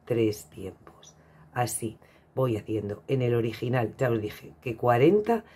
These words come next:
y ahora para la muestra voy a hacer unos poquitos menos.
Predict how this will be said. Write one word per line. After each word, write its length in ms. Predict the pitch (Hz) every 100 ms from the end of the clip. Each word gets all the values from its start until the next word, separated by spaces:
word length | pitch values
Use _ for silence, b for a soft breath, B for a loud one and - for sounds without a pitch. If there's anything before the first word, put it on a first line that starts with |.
| B B
y 120 | - 123
ahora 180 | 120
para 220 | 113 110 107
la 100 | 104
muestra 500 | 120 139 - 175 165
voy 180 | 123 113
a 40 |
hacer 260 | 107 139 139
unos 220 | 139 120
poquitos 420 | - 107 113 107
menos. 520 | 95 92 104 135 -